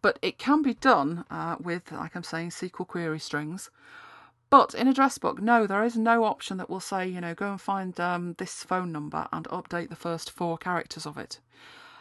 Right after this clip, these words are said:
Uh, but I did manage to do it. You were waiting for that, weren't you?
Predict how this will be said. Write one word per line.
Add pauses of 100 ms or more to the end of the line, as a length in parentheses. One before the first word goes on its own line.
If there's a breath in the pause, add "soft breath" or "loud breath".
Uh,
but (400)
I
did
manage
to
do
it. (960 loud breath)
You
were
waiting
for
that,
weren't
you?